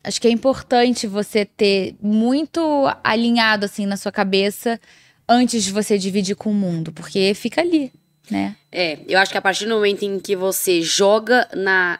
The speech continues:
Speaker 2: na, na internet, você não tem mais nenhum controle a respeito daquele conteúdo, daquela fala, daquela situação.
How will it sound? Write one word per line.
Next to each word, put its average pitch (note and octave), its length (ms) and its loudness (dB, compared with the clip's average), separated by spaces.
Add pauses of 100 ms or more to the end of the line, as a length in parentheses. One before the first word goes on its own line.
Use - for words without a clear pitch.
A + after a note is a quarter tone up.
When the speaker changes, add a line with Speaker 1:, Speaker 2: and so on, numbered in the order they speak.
Speaker 2:
na, E3+ 500 -4
na F3 140 -4
internet, E3+ 880 -6 (880)
você - 160 -8
não F#3 100 0
tem G3 160 -2
mais F#3+ 200 -2
nenhum B3+ 580 4 (140)
controle G#3 640 -2
a - 80 0
respeito F#3 560 -4
daquele F3+ 320 -4
conteúdo, F3+ 600 -4
daquela E3 360 -6
fala, E3 480 -2
daquela E3 260 -8
situação. E3 640 -6